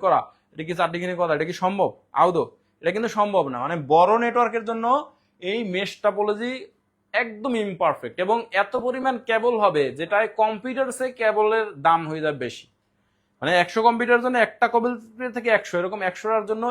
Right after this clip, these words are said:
একশো একশো করে বের যদি হয়, ঠিক আছে, মানে একটা কম হবে তো নিরানব্বইটা করে হবে একটা কম্পিউটারের জন্য, তাই না? তো আপনি চিন্তা করছেন কি পরিমাণ কেবল লাগবে? তো এই জন্য বড় নেটওয়ার্কের জন্য এটা আসলে ফিজিবল না। ঠিক আছে, এবং এটা হচ্ছে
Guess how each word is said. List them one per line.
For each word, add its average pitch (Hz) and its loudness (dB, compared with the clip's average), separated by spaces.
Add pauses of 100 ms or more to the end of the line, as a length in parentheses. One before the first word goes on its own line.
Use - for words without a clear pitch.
(140)
একশো - -6
একশো 208 -12
করে 208 -2
বের 185 -2 (200)
যদি 180 -6 (100)
হয়, 151 4 (720)
ঠিক 180 -6
আছে, 214 -4
মানে 185 0
একটা 202 -2
কম 240 2
হবে 208 0
তো 165 -2
নিরানব্বইটা 185 0
করে 156 0
হবে 131 0
একটা 135 -6
কম্পিউটারের 120 -8
জন্য, 110 -18
তাই 170 -4
না? - -6 (540)
তো 160 -6
আপনি 180 -4 (120)
চিন্তা 233 0
করছেন 240 0 (140)
কি 226 -8
পরিমাণ 240 0 (100)
কেবল 202 2 (100)
লাগবে? 156 -4 (400)
তো - -18
এই 160 -8
জন্য 214 -6 (180)
বড় 175 4 (100)
নেটওয়ার্কের 214 -2
জন্য 247 -2 (120)
এটা 190 2
আসলে 202 0 (800)
ফিজিবল 139 -4 (140)
না। 110 0 (680)
ঠিক 190 -6
আছে, 208 -2
এবং 190 2 (180)
এটা 220 4
হচ্ছে 220 2